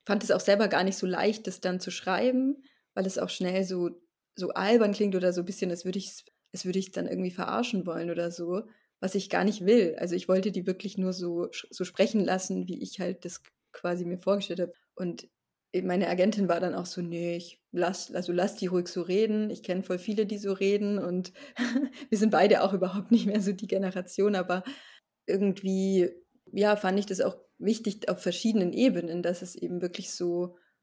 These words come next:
für Iris doch noch zugänglich ist und sie ja auch, sie bewegt sich ja im Internet, sie bewegt sich irgendwie in den Medien und so und sie kann, ähm, da ja eigentlich sie muss jetzt nicht ins Klimacamp gehen, aber sie kann auf jeden Fall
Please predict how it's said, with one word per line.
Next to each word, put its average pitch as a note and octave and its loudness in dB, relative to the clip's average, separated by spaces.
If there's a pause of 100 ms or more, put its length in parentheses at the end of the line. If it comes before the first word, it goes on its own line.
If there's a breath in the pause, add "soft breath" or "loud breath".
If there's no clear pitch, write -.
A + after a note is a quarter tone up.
(240 soft breath)
für - -4
Iris A#3+ 4 (260)
doch G3 2
noch G3+ 0
zugänglich F3+ 2
ist - -8
und F3 -6 (240 loud breath)
sie - -8
ja F#3 2
auch, F#3+ 4
sie F#3 -6
bewegt G3+ 2
sich F#3+ -8
ja F3+ 2
im F3 -2
Internet, F3 0
sie - -10
bewegt F#3 -4
sich F3+ -10
irgendwie F3 -4
in F3 -4
den E3+ -4
Medien F3 -2
und E3+ -6
so F3+ 0
und E3+ -6 (340 loud breath)
sie - -12
kann, F#3 -2
ähm, E3+ -6
da D#3+ -2
ja E3 2
eigentlich F3 -4 (400)
sie F#3+ -4
muss G#3+ 2
jetzt G#3+ -2
nicht F#3+ 0
ins - -6
Klimacamp F#3 4
gehen, F3+ -2
aber F3 -2
sie F3 -10
kann F3+ -4
auf F3+ -6
jeden F3 -4
Fall E3+ -2